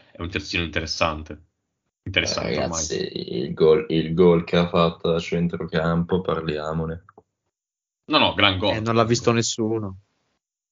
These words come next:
Speaker 1: No, non l'ha visto
Speaker 2: <laughs> Esatto.
Speaker 1: nessuno. No, anche Dodò è salito però, eh. Anche Dodò sta salendo.
Speaker 2: Non l'ha visto
Speaker 3: Alto.
Speaker 2: nessuno, non l'ha visto nessu-, no, non era, era di domenica forse, era di lunedì.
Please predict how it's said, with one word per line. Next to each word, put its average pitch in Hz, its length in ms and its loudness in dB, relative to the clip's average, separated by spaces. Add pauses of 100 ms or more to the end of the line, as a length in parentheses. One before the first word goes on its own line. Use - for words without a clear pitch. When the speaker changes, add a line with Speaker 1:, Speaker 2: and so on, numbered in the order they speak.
(140)
Speaker 1:
No, 165 100 2
non 117 100 2
l'ha 107 60 2
visto 107 200 6
Speaker 2:
<laughs> - 20 8
Esatto. 98 420 4
Speaker 1:
nessuno. - 280 -8
No, - 40 -6 (400)
anche 185 280 2
Dodò 170 240 2
è 107 60 4
salito 98 360 -2
però, 90 240 -4
eh. 101 220 -6
Anche 117 260 -6
Dodò 85 600 -6
sta - 140 -12
salendo. 127 280 6
Speaker 2:
Non 123 40 10
l'ha 117 100 10
visto 139 320 8
Speaker 3:
Alto. 120 100 10
Speaker 2:
nessuno, 139 800 6
non 120 180 6
l'ha 127 100 8
visto 135 280 2
nessu-, 135 400 -2
no, 113 200 4
non 113 180 2
era, 92 440 4
era 101 160 4
di 107 120 -2
domenica 95 540 2
forse, 85 380 -4
era 98 140 2
di 90 100 0
lunedì. 85 420 0